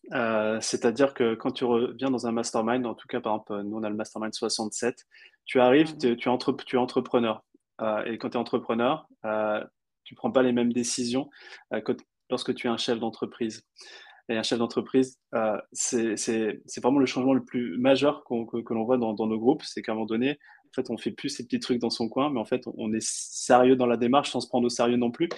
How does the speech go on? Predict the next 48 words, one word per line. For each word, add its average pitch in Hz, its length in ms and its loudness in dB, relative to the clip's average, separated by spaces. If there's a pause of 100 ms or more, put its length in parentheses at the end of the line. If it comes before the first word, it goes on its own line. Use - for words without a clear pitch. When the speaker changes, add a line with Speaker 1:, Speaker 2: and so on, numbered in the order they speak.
(320)
Speaker 1:
Mais 113 60 -2
en 110 40 -2
fait, 135 200 0
on, - 100 -4
on 123 140 2
évolue 120 340 2
en 117 80 0
tant 120 140 -4
que 113 60 -14
personne 117 380 0
et 110 40 -6
en 110 60 -8
tant 110 120 -8
qu'être - 260 -8
humain. 101 220 -6
Donc, 95 240 -8
euh, 101 140 -8
voilà, 101 240 -6
s'il - 200 -10
y - 20 -6
avait, 101 160 -6
euh, - 80 -10 (300)
Speaker 2:
D'accord. 185 320 -12
Speaker 1:
euh, - 960 -14
Speaker 2:
C'est - 140 -12
intéressant, 180 520 -10
ouais. 170 140 -8 (260)
Et, 208 120 -4
et, 220 380 -6
et - 20 -4
alors, 185 260 0
e-, 180 160 -2
effectivement, 185 520 -4
hein, 160 80 0
t'as 160 140 0
un 160 100 0
mastermind, 180 680 -4
t'as 175 100 -6
un 156 260 -2
soixante-sept 196 680 -4
et 170 80 -6
un 147 120 -8
soixante-dix-huit. 160 800 -8
Est-ce - 200 -14
qu'il 202 140 -6
y 202 40 2
a, 160 420 2
euh, - 20 -2